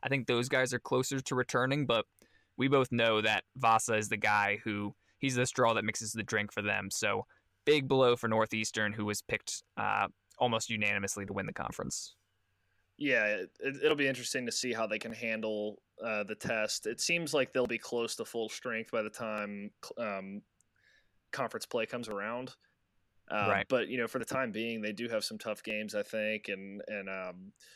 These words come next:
Speaker 2: they're missing their, uh, cohesive pieces there of,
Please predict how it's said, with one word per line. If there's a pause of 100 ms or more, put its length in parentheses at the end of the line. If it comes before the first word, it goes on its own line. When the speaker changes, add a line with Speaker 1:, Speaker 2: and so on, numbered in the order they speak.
(480)
Speaker 2:
they're
missing
their,
uh,
cohesive
pieces
there
of,